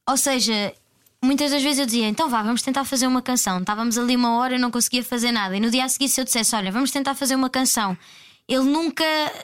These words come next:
e aconteceu muitas vezes eu não conseguir, ou, ou tudo aquilo que eu escrevia deitava fora e achava que estava muito mau, e ele nunca, nunca ficou chateado, nunca disse: "Opa, não vais escrever nada, não vamos, vamos fazer outra coisa." Eu nunca disse isso, foi sempre,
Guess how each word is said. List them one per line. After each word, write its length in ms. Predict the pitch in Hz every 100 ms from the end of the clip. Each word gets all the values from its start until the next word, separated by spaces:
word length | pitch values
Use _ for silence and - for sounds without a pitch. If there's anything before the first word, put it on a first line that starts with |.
| - _
e 160 | 269 269
aconteceu 340 | 285 294 294
muitas 280 | 294 311 294
vezes 200 | 269 262
eu 80 | 254
não 140 | 262
conseguir, 500 | 247 254 - 247 277
ou, 260 | 233 214 -
ou 140 | 196
tudo 180 | 190 233
aquilo 180 | 226 233
que 80 | 220
eu 20 |
escrevia 380 | 220 - 214 226
deitava 340 | 214 226 214
fora 280 | 214 226 196
e 40 | 190 - -
achava 300 | 208 208 202
que 60 |
estava 220 | - 202 202
muito 260 | 214 202
mau, 320 | 214 214 247 262 - - - - _
e 160 | 262 262
ele 120 | 269
nunca, 300 | 269 302 - 294 285 269 -
nunca 380 | 254 269 262 254
ficou 200 | - 262
chateado, 560 | - 247 233 247 269 240
nunca 200 | 240 247
disse: 180 | 208
"Opa, 180 | 320 190
não 120 | 202
vais 140 | 226 254
escrever 360 | - 254 233
nada, 340 | 226 226 247 226
não 120 | 226
vamos, 260 | 220 226 190
vamos 320 | 196 233 233
fazer 220 | 233 220
outra 200 | 214 214
coisa." 320 | 202 180 185 -
Eu 60 |
nunca 320 | 262 330 339 320
disse 280 | 320 -
isso, 200 | 302 -
foi 120 | - 262
sempre, 540 | - 294 277 294 294